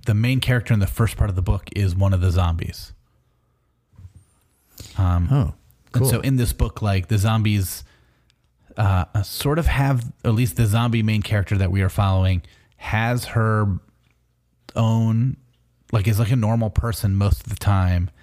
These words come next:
Speaker 1: uh, unless she, like, smells blood, and then she kinda goes feral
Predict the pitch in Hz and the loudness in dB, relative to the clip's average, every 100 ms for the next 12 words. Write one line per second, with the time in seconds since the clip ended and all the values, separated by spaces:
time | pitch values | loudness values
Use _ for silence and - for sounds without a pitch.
0 | - _ _ _ _ _ _ _ - 95 | -20 _ _ _ _ _ _ _ -2 0
1 | - 101 101 - - 104 95 - - 104 | 2 0 0 -2 -2 0 0 -2 -2 0
2 | 98 95 - 101 98 90 87 80 _ _ | 0 -2 0 0 2 0 -2 -4 _ _
3 | _ _ _ _ _ _ _ _ _ - | _ _ _ _ _ _ _ _ _ -2
4 | 104 101 - 104 104 95 95 92 90 - | 0 0 0 -2 0 0 0 0 -2 -4
5 | 113 107 101 95 95 - | -2 0 0 0 0 -4